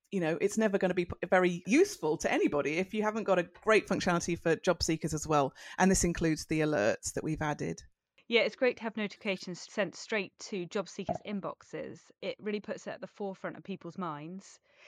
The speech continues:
Speaker 2: And, um, you're more likely to get someone better matched to your position if they signed up for those specific notifications.
Speaker 1: Yeah, absolutely. And the good thing is that, like the accounts for, um, our organisations,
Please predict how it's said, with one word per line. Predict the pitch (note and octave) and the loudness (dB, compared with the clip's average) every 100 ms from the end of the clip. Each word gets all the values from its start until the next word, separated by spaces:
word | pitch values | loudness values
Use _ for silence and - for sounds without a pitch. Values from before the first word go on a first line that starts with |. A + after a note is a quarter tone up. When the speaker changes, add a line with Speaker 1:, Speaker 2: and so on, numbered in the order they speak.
| - - - | -20 -12 -2
Speaker 2:
And, | A3 F#3+ F3+ E3+ - | 0 0 -2 -8 -8
um, | F#3 F3+ F3+ | -8 -6 -4
you're | |
more | A#3 B3 | -2 -2
likely | - - | -4 -6
to | |
get | - - | -10 -8
someone | G#3+ G#3 | -8 -6
better | G3+ G3+ - | -6 -8 -6
matched | G#3+ G3 - | -8 -8 -10
to | |
your | |
position | G#3+ G#3 A#3+ - E3 | -10 -8 -8 -8 -14
if | - | -8
they | F3+ | -10
signed | - G3 F3+ | -6 -8 -6
up | - | -8
for | - | -8
those | F#3 F3+ F3 | -6 -6 -8
specific | - F#3+ - G3+ - D3 - _ | -14 -16 -14 -14 -10 -12 -12 _
notifications. | F#3 F3 - F3+ G3 G3 - - - - _ _ _ _ _ - - | -10 -10 -14 -12 -12 -12 -16 -20 -20 -20 _ _ _ _ _ -14 0
Speaker 1:
Yeah, | E4+ E4 | 4 4
absolutely. | D#4+ D4+ - C#4+ D4 - F#3 E3 - A#3+ | 2 -6 -8 -8 -8 -6 -6 -6 -10 4
And | C#4 | 6
the | D#4 | 6
good | F4+ - | 2 2
thing | D3+ - | 0 0
is | D3 E3 | -4 2
that, | F#3 F3 - | 4 4 2
like | G3 A3 A#3 - | -4 0 0 0
the | - | 0
accounts | F3 - F3 D#3+ - - | 0 0 0 0 -2 -8
for, | - D#3+ D3+ - E3+ | 0 0 0 -2 -2
um, | D#3 D#3 | 0 2
our | D#3 D#3 | 0 0
organisations, | D#3 D3 D3+ A3 G3+ - C#3 D#3 - | -2 -2 0 0 -2 -6 -8 -10 -12